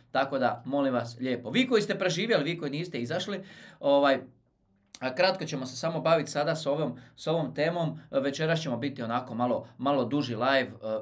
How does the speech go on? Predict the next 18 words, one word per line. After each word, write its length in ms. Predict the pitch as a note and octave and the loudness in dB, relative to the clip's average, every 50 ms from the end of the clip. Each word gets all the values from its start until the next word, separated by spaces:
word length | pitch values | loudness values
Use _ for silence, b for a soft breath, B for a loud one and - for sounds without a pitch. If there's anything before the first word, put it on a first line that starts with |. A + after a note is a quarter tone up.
| - - _ | -6 -12 _
malo 260 | - B2+ D#3+ E3+ F#3 D#3+ | -6 -2 0 2 4 4
duži 280 | D#3 E3 G3+ F#3+ F3 | 4 4 4 4 4
live, 280 | D#3 E3 F#3 - D#3+ - | 8 10 10 8 8 8
pazi, 220 | F3+ F3 D#3+ D3 | 4 2 4 6
ja 120 | F#3 F#3 F#3 | 6 6 6
kad 160 | F#3 E3 - | 4 2 4
kažem 300 | F#3 F#3 F#3 D#3+ E3 D#3 | 6 6 6 6 4 -2
bit 120 | F#3 F#3+ - | -4 -4 -6
će 120 | F3 D#3 | -6 -2
kratki, 340 | - F3+ F#3+ F3+ F#3 - D#3+ | 2 2 2 2 2 -2 -6
bude 260 | D3 E3+ F#3 F3+ D3+ | -4 -4 -2 -2 -2
dugi, 380 | C#3 F3+ F3+ F3+ D3 A#2+ - B B B B B | -2 -2 -4 -4 -6 -8 -10 B B B B B
sad 240 | - - F3 F3+ | 0 2 2 2
sam 100 | - E3 | 4 4
rekao 240 | E3+ F#3 F#3 F3+ D#3+ | 4 4 4 2 -4
bit 160 | D3 F3 G3 | -4 -4 -4
će 100 | - D#3 | -4 -4
duži. 380 | C3 C#3+ F3+ F3+ D#3 B2+ F#2+ - | -2 0 0 0 0 0 -4 -8